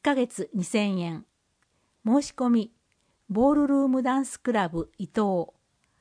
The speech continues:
八七八四四三六。毎週土曜日、午後一時から三時、北条人権文化センターにて。対象、十八歳以上。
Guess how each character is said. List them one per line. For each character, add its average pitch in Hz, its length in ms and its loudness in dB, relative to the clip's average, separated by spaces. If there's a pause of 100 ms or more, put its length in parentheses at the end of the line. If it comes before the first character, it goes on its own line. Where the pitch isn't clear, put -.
(200)
八 233 340 -2
七 240 260 2
八 175 460 -8 (320)
四 285 320 4
四 233 220 0
三 202 320 0
六。 170 340 -4 (1600)
毎 247 260 2
週 269 280 2
土 254 160 4
曜 262 280 4
日、 165 240 -8 (240)
午 254 140 2
後 226 200 0
一 277 240 0
時 269 100 0
か 208 140 -2
ら 175 140 -2
三 190 320 0
時、 151 180 -12 (1000)
北 277 140 2
条 202 260 4
人 233 280 2
権 214 260 0
文 247 220 2
化 269 160 -2
セ 262 180 0
ン 226 60 4
タ 170 220 -2
ー - 20 -6
に 165 160 -6
て。 - 240 -10 (1000)
対 233 240 2
象、 202 460 0 (380)
十 214 200 2
八 277 200 0
歳 247 400 0
以 220 40 0
上。 165 320 -2